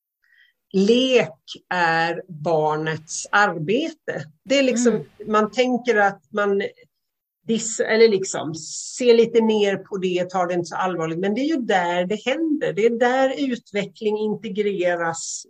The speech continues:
Speaker 1: eh, jättemycket. Så började jag fundera, hmm, betyder det då att arbete är den vuxnes lek?
Speaker 2: Mm.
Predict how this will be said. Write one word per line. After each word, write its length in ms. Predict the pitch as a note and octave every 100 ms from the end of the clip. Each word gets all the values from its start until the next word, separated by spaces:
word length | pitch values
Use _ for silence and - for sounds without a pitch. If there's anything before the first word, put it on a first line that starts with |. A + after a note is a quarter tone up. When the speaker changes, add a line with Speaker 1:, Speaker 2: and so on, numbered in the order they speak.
| -
Speaker 1:
eh, 200 | - F#3+
jättemycket. 680 | G3+ - C#3+ D3 - D#3 - - - _ _ _ _
Så 140 | - G#3+
började 180 | A3
jag 140 | A3+ A3+
fundera, 400 | B3 G3+ F3 F3 C#4
hmm, 320 | D4 G#3 F#3+
betyder 600 | G#3+ - C4+ C4 C4 C#4
det 340 | A3 G3 G3
då 360 | F#3 F#3 D#3 D#3+
att 280 | D#3+ E3 - -
arbete 1040 | B3 A#3 F3+ E3 D#3 G#3 D4+ D4 _ A#3+ G3+
är 180 | F3 D#3+
den 280 | F3 E3+
vuxnes 680 | F3 A3 - - E3+ F3+ -
lek? 580 | F#3 A3+ D#4 F#3+ D3+ - _ - - _ A#3
Speaker 2:
Mm. 240 | A#3+ A3